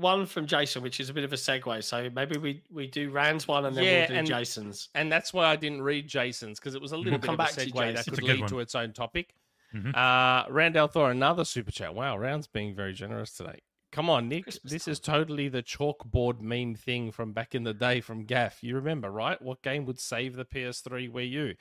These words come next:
Speaker 2: Every new exclusive was the most important one and would save the system. Yes, that was the chalkboard meme on Gaff. So
Speaker 1: Yeah.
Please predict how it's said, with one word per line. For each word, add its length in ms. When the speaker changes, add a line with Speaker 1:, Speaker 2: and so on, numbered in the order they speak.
Speaker 2:
Every 240
new 160
exclusive 560
was 100
the 80
most 240
important 520
one 200
and 160
would 140
save 300
the 100
system. 420
Yes, 240
that 220
was 220
the 120
chalkboard 680
meme 300
on 140
Gaff. 440
So 280
Speaker 1:
Yeah. 60